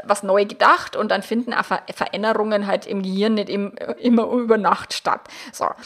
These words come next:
Und eine neue Re-, Realität, auch eine neue Gefühlsrealität zu erschaffen, braucht halt Zeit. Und in der Übergangszeit werden alte Gefühle trotzdem auftauchen. Und gerade da ist es dann wichtig zu wissen, was genau passiert denn da eigentlich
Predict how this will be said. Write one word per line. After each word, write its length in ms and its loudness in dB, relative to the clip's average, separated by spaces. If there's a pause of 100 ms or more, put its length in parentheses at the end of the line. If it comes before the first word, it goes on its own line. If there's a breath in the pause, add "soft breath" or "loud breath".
(200 loud breath)
Und 380 4
eine 180 4
neue 300 2
Re-, 340 2
Realität, 640 0
auch 100 2
eine 180 -4
neue 260 -4
Gefühlsrealität 1400 -2
zu 80 -6
erschaffen, 400 -2
braucht 340 0
halt 200 -8
Zeit. 500 -4 (300 loud breath)
Und 120 -2
in 300 0
der 200 4
Übergangszeit 920 2
werden 320 0
alte 460 2
Gefühle 440 -4
trotzdem 600 -6
auftauchen. 880 0 (420 loud breath)
Und 200 2
gerade 640 2
da 340 6
ist 240 -4
es 100 -10
dann 240 -2
wichtig 380 -6
zu 180 -6
wissen, 320 -2
was 220 -2
genau 260 0
passiert 520 -2
denn 100 -8
da 160 0
eigentlich 600 -2